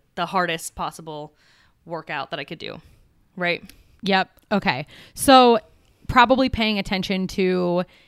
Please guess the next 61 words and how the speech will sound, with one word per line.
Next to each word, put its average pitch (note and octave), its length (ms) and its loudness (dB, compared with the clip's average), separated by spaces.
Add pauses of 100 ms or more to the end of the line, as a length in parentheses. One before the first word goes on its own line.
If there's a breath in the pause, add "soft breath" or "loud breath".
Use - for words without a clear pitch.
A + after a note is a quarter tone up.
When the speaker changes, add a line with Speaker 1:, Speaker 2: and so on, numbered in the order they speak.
(600 soft breath)
Speaker 2:
what F#3+ 280 2
your G3 300 2
range G#3+ 340 2
is B3 340 0
when G3 140 0
you're F#3 160 0
doing F#3+ 320 0
a F#3 100 2
low, F3 460 2
moderate, F3+ 600 0
or F3+ 180 -4
vigorous, F3 500 -4
like, F3+ 160 -4
what G3 180 -2
feels G3+ 460 0
low, A#3 160 0
moderate, A#3+ 340 0
or B3 100 0
vigorous B3 420 -2
to B3+ 100 -4
you A#3+ 260 -2
can G3+ 200 -6
probably F#3 480 -2
give F3 180 -4
you F3+ 80 -4
a F3 80 0
sense F3 300 -4
of D#3+ 140 -6
where F3 200 -4
you're F3 300 -2
aiming F3 400 -2
towards. G#3+ 640 -2 (300 loud breath)
If G3+ 160 -4
you G3+ 80 4
have F3 200 4
a F#3 60 0
Fitbit G3+ 360 -4
or F#3+ 100 0
a F#3+ 60 -4
fitness F#3+ 260 -6
tracker, G#3 560 -4
it F3 80 -10
could F3 140 -8
give E3+ 140 -6
you F3 120 -2
a E3 40 -2
sense E3+ 220 -6
of D#3+ 140 -10
where E3 100 -4
to D#3 100 -6
aim D#3 220 -6
towards F3 500 -4
if - 140 -12
you F#3 80 -4
wanna E3+ 240 -2
be D#3+ 180 -6
in D#3+ 100 -2
that - 200 -8
sweet - 240 -10
spot E3+ 320 0
of E3+ 220 -6